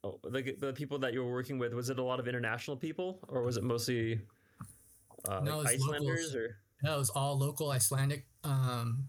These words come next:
Speaker 2: Icelandic guides besides, um, one other guy, Javier, from, from Spain. But, I mean, he's a, he's an honorary Icelandic. I mean,
Speaker 1: Okay.
Speaker 2: or sorry, he's an honorary Icelander. Um, he's been there for years,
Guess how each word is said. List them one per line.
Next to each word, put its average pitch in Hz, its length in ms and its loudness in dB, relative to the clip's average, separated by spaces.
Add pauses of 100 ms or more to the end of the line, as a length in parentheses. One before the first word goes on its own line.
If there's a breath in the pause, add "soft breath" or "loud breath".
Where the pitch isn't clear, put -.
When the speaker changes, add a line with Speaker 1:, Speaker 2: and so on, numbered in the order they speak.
Speaker 2:
Icelandic 135 520 4
guides 139 400 2
besides, 127 640 4
um, 120 640 2 (300)
one 135 100 6
other 139 160 4
guy, 135 200 2
Javier, 123 440 2 (160)
from, 120 580 2
from 110 160 4
Spain. 131 440 4 (760 loud breath)
But, 139 160 4
I 139 60 6
mean, 131 160 6
he's 143 180 4
a, 127 140 4
he's 139 200 4
an 131 100 4
honorary 127 500 2
Icelandic. 113 680 2
I 131 100 2
mean, 123 300 2 (100)
Speaker 1:
Okay. 135 320 -2
Speaker 2:
or 117 80 4
sorry, 123 360 4
he's 131 140 6
an 131 60 4
honorary 127 480 4
Icelander. 123 720 2
Um, 113 540 4 (600)
he's 127 140 6
been 135 160 8
there 120 140 4
for 117 120 2
years, 123 520 2